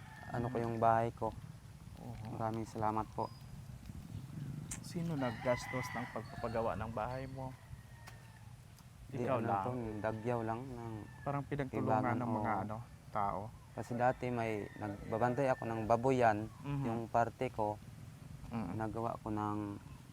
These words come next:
Speaker 2: Ah.
Speaker 1: ay, yung nag-alaga ko dati ng baboy,
Speaker 2: Mm.
Speaker 1: yung ano ko, binigay sa akin ng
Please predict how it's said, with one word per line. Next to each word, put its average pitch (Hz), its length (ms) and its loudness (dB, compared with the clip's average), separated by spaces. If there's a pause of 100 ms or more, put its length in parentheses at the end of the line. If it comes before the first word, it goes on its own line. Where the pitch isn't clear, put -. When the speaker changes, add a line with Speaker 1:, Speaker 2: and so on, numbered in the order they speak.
(240)
Speaker 2:
Ah. 117 220 -2
Speaker 1:
ay, 117 160 6
yung 113 380 0 (680)
nag-alaga 110 460 4
ko 113 100 0
dati 113 240 2
ng 107 240 -4
baboy, 107 480 4 (320)
Speaker 2:
Mm. 120 100 -4
Speaker 1:
yung 117 180 4 (320)
ano 123 240 2
ko, 110 220 2
binigay 117 460 2
sa 117 160 2
akin 113 140 2
ng 107 140 4